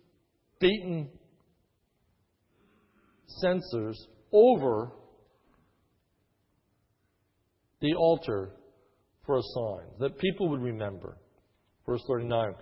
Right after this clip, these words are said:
So Eleazar the priest took the bronze censers, which the men who were burned and offered, and they hammered them out as a plating for the altar. As a reminder of the sons of Israel,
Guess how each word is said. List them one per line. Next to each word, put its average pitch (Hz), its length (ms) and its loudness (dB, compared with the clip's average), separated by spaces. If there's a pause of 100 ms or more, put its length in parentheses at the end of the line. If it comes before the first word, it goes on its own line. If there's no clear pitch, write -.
(140)
So 190 180 2
Eleazar 185 480 6
the 147 80 2
priest 160 360 0
took 202 180 0
the 165 60 -2
bronze 135 400 2
censers, 156 380 -4 (540)
which 139 200 -4
the 147 100 -2
men 151 240 2
who 143 140 -2
were 139 120 2
burned 139 320 0
and 127 100 -6
offered, 123 380 0
and 139 100 -2
they 131 180 -2
hammered 160 220 -2
them 139 160 -2
out 131 380 2
as 123 160 2
a 131 100 -2
plating 147 440 -2
for 151 80 -10
the 143 160 0
altar. 139 420 0 (1200)
As 160 260 8
a 165 80 4
reminder 190 800 2
of 170 120 0
the 139 80 -2
sons 175 300 0
of 185 100 -8
Israel, 135 540 -2